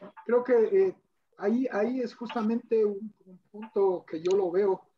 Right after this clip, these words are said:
de lo que comenta es esta, esta inercia, ¿no?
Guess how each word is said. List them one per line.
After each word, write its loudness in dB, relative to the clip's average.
de -10
lo -10
que -20
comenta -6
es 2
esta, -8
esta -4
inercia, -2
¿no? -6